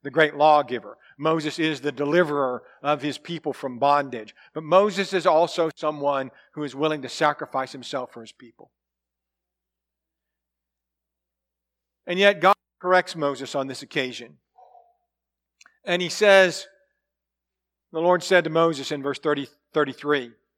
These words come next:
"Whoever has sinned against me, I will blot him out of my book." You don't get the choice, you know, being whether you're in the book or not. God chooses. And the one who sinned against him, that name's going to be bl-,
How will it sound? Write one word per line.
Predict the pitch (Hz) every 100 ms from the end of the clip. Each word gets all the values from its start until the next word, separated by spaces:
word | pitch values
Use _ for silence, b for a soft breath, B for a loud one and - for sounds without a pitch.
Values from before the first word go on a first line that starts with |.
| _ _ _ _
"Whoever | 190 196 226 226 208
has | 190
sinned | - - - 208 196 175
against | 139 135 -
me, | 117 110 135 _ _ _ _ _ _ _ -
I | 160
will | 170
blot | 147 160 156 -
him | 175 160 147 156
out | 139 139
of | 123
my | 131
book." | 127 127 113 - _ _ _ _ _ _ _ _ _ _ _ _ _ _ _ _ _ -
You | 226 214 233
don't | 220
get | 214 208
the | 175
choice, | - - 202 185 - - _ _
you | 180
know, | 160 147
being | 143 170 160
whether | 151 160
you're | 147 147
in | 156 151
the |
book | 131 147 143
or |
not. | 131 113 113 _ _
God | 185 185 180
chooses. | - 160 127 110 110 - - - _ _ _ _ _ _ -
And | 185
the |
one | 185 214 202
who | 180
sinned | - - 214 202
against | 185 180 170 -
him, | 160 143 143
that | 180 202
name's | 175 170 156
going | 156 151
to |
be | 147
bl-, | 139